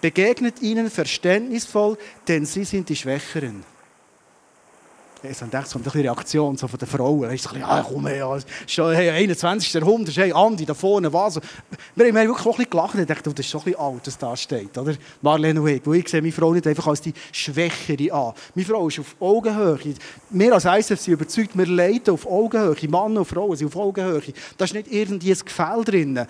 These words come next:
sondern wir sind Dreamteams. Das ist unsere persönliche Überzeugung. Absolut. Und ich weiss nicht, wie du es machst, wenn du so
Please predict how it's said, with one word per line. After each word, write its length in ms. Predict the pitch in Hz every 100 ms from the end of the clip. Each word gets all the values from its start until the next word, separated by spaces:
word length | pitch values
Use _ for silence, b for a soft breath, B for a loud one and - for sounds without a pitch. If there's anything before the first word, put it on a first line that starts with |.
| B B
sondern 260 | 185 185
wir 60 | 170
sind 200 | 180 156
Dreamteams. 500 | 175 208 - 175 165
Das 100 | 165
ist 80 | 254
unsere 260 | 247 208
persönliche 560 | 180 175 185 208 202 185
Überzeugung. 540 | 151 - 214 196 131 - - b b b _ _
Absolut. 540 | 180 202 - 190 190 180 - - - - - - _ _ B B B B B -
Und 220 | 196 -
ich 80 | 214
weiss 160 | 247 233
nicht, 80 | 247
wie 100 | 240
du 120 | 254
es 120 | -
machst, 300 | 233 202 -
wenn 100 | 185
du 120 | 220
so 200 | 202 208